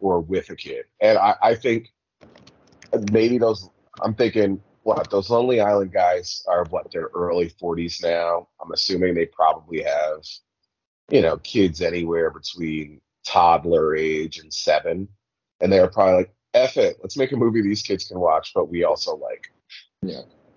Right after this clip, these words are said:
Speaker 2: What
Speaker 1: And it
Speaker 2: it's
Speaker 1: worked perfectly.
Speaker 2: Yeah. What it makes me really excited for is I thought the kind of faux hand-drawn throwback animation for Dale, uh, for, I'm sorry, for Chip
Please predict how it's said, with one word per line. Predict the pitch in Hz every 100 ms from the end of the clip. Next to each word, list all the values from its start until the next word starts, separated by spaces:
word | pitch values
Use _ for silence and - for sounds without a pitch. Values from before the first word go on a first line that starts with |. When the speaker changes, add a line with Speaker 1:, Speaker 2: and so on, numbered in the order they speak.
| _ _ - _ _ _ - -
Speaker 2:
What | 170 202 233 -
Speaker 1:
And | 110 104 101 101
it | 101
Speaker 2:
it's | 101
Speaker 1:
worked | 104 127 -
perfectly. | 117 - 101 - 82 _ _ _ -
Speaker 2:
Yeah. | 131 - - -
What | 170
it | 214
makes | 262 -
me | 202
really | 196 170 165
excited | 139 - 123 117
for | 117
is | 120 120
I | 127
thought | - 165 196 -
the | 160 147 139 - _ _ _ _ _ _ _ _ -
kind | - 147 156
of | 147 - _ _ _ _ _ _
faux | - - - 127 127 135 143 131
hand-drawn | - 120 120 120 113 107 104 104 98
throwback | 104 107 104 101 92 -
animation | 104 95 92 90 95
for | 90 92
Dale, | 80 95 90 90 85
uh, | 95
for, | - 90
I'm |
sorry, | 95 82
for | - 95
Chip | - 120 95